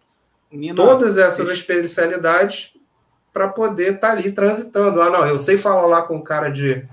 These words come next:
Speaker 2: de segurança de dados, eu sei falar com o cara de, de segurança de internet, cibersegurança, é, sei falar com o cara de, de dados, sei falar com o cara de inteligência artificial, sei falar com o cara que resolve problemas, que tem criatividade,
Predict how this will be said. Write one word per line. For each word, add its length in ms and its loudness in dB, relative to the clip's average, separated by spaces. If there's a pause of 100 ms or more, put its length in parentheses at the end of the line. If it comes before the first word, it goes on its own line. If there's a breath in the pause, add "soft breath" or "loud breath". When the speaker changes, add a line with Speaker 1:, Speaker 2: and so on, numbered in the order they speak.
(300 soft breath)
Speaker 2:
de 360 0
segurança 440 0
de 120 -4
dados, 400 2
eu 100 0
sei 400 0
falar 360 -4
com 120 -10
o 60 -12
cara 320 0
de, 340 -4
de 1000 -4 (240)
segurança 600 -2
de 260 -8
internet, 540 -4
cibersegurança, 920 -2 (340 soft breath)
é, 400 4
sei 220 2
falar 300 2
com 120 -4
o 40 -8
cara 240 -2
de, 240 -6
de 180 -8
dados, 540 -2
sei 160 -2
falar 360 -2
com 120 -8
o 40 -10
cara 280 -2
de 100 -6
inteligência 460 -8
artificial, 640 -6
sei 240 4
falar 320 2
com 80 -2
o 80 -4
cara 280 2
que 120 -10
resolve 440 -2
problemas, 680 -2
que 100 -20
tem 300 -4
criatividade, 760 2